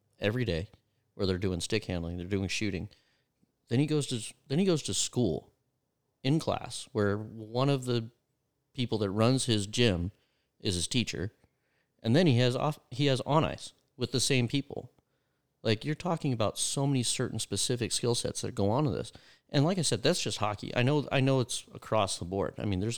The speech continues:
all sorts of stuff going on like that. And so it's, it's developing an incredible athlete. I mean, no shit, the game's getting faster, bigger, stronger across the board because you've got all these great, incredible coaches that are doing this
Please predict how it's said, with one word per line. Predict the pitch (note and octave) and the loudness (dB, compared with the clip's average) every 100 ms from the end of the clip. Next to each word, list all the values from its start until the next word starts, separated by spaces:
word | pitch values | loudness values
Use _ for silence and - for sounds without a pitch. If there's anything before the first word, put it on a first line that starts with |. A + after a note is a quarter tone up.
| - | -2
all | C3 C3 | 2 4
sorts | G#2+ A2+ - | 2 -4 -6
of | - | -6
stuff | G2 - | -6 -6
going | F#2+ E2 | -4 -2
on | E2 | -2
like | E2 | -6
that. | - - | -10 -4
And | A#2+ G#2 - | 0 0 -2
so | - C#3 A2+ | -4 0 0
it's, | - - _ _ | 0 -8 _ _
it's | C3+ - | -8 -4
developing | G2 A#2 C#3+ - F2 E2 _ _ _ _ _ _ - | 0 4 2 2 -2 -4 _ _ _ _ _ _ -4
an | A#2 | 0
incredible | G2 - - F3+ B2 F2 - | 0 -4 -8 -4 -4 -6 -10
athlete. | - - - - | -14 -12 -16 -18
I | _ _ _ _ _ - | _ _ _ _ _ 0
mean, | A#2 B2 - - | 2 2 -2 -12
no | D3 D#3 | -4 -2
shit, | D3 F3+ - | 0 -2 -4
the | A2+ | -2
game's | G#2 G2+ | 0 0
getting | G2 F#2+ | -2 -4
faster, | E2+ - - - - | -4 -6 -6 -8 -6
bigger, | A2 - - | -4 -4 -6
stronger | - A#2+ G#2+ G2 - _ _ _ - | -2 -2 -2 -6 -12 _ _ _ -14
across | C3 B2+ A#2+ - | -6 -2 -2 -2
the | |
board | G2+ C3 F#2+ - _ _ _ - | -4 -4 -4 -8 _ _ _ -10
because | A#2 B2+ A#2+ - | -2 -2 -2 -8
you've | C#3 C#3 | -16 -6
got | E3 C#3+ - _ - | -4 -4 -6 _ -6
all | C3 C3 | -2 0
these | B2+ A2+ | -2 -2
great, | - G2 A#2 C3 - | -6 -2 0 0 -2
incredible | A#2 - B2 G#2+ | -6 -2 0 0
coaches | - D3 - G#2 | -2 -2 -2 -4
that | A2 | -4
are | G#2 A2 - | -4 -8 -8
doing | B2+ E3+ C#3 F2+ | -2 2 2 0
this | G2 - | -4 -10